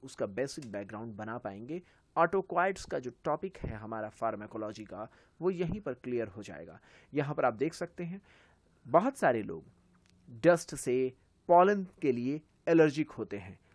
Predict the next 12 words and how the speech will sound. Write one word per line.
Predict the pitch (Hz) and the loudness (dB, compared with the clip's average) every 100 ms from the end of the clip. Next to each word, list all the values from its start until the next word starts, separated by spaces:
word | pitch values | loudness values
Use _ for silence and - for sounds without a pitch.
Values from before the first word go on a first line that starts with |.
| _ | _
तो | 175 | -4
उनकी | 180 180 185 196 | -2 -2 -4 -4
बॉडी | 135 135 165 214 | 0 2 2 -2
में | 190 110 110 - _ _ _ _ _ _ _ _ _ _ _ _ _ _ _ _ - | -6 -6 -10 -16 _ _ _ _ _ _ _ _ _ _ _ _ _ _ _ _ -2
इससे | 165 - 196 - | -2 0 -2 -2
एक्सपोजर | 143 - - 208 233 208 | -10 -10 -2 0 2 2
होने | 123 117 113 | 2 -6 -6
पर | - 104 110 - _ _ | -8 -8 -10 -18 _ _
कुछ | - 233 | -8 -8
खास | - - 220 254 - | -6 4 4 4 2
तरीके | 160 139 123 120 | 0 0 0 -4
के | 107 110 117 160 | -4 -6 -8 -10